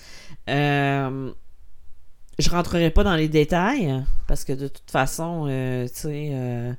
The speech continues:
je pourrais en parler pendant des heures et des heures. Et quand on me part, moi, on me part pour un bout. Donc, euh, les empathes, euh, les traits communs qu'on peut avoir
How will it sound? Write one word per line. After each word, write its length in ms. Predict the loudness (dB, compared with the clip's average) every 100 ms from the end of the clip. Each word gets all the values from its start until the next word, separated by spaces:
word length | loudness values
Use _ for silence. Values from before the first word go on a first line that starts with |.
| -10 -12 -14 -12 -12 -14 -16 -18 -14 -12 -4
je 80 | 10
pourrais 360 | 12 12 12 8
en 120 | 12
parler 320 | 12 12 10
pendant 260 | 10 10 6
des 240 | 4 6
heures 140 | 4 4
et 60 |
des 220 | 4 4 6
heures. 300 | 4 4 2 2 2 2 0 -4 2
Et 120 | 4
quand 220 | 4 4
on 120 | 4
me 60 | 10
part, 360 | 12 12 10 6
moi, 160 | 4 2
on 60 |
me 40 | 2
part 400 | 4 6 6 4
pour 200 | 4 4
un 120 | 4
bout. 260 | 4 2 0 -10 -8 -6 -6 2
Donc, 400 | 6 6 4 4
euh, 240 | 6 6 6
les 460 | 4 4 6 6
empathes, 600 | 4 4 6 4 4 -4 0
euh, 340 | 2 4 4
les 180 | 4 4
traits 240 | 4 4
communs 320 | 4 4 2
qu'on 220 | 0 0 0 8
peut 220 | 8 8 2
avoir 480 | 2 4 4 4